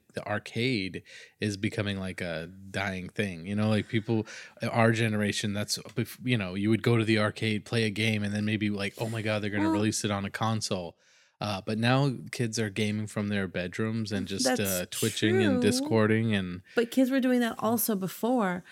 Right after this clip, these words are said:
Speaker 2: Um, I know that when I lived in Vegas, I used to go all the time to GameWorks,
Speaker 1: Mm-hmm.
Speaker 2: which is this massive arcade they had on the Strip. Um, and then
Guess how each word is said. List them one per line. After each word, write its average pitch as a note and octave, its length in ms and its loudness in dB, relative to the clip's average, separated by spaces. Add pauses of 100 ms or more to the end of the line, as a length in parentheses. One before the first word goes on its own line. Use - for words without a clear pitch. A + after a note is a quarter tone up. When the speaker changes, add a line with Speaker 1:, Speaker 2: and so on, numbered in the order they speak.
(280)
Speaker 2:
Um, G#3 440 6
I A3+ 120 6
know A#3+ 240 6
that G3+ 480 4
when G3+ 200 4
I G3 120 4
lived F#3+ 180 2
in F3+ 140 4
Vegas, F3 400 0
I F3+ 60 0
used G3+ 160 -2
to F3+ 60 2
go D#3+ 160 -2
all F3+ 200 2
the F3 80 4
time F3 320 0
to D#3+ 100 -8
GameWorks, F#3+ 1080 -2 (140)
Speaker 1:
Mm-hmm. G2+ 220 -4
Speaker 2:
which G#2 160 -10
is F3+ 80 -6
this E3 140 -2
massive D#3+ 520 2
arcade E3 440 0
they E3+ 80 2
had E3 160 0
on E3 100 0
the D3+ 80 -4
Strip. A#3+ 360 -4 (640)
Um, E3+ 480 2
and F#3+ 240 2
then F#3+ 500 2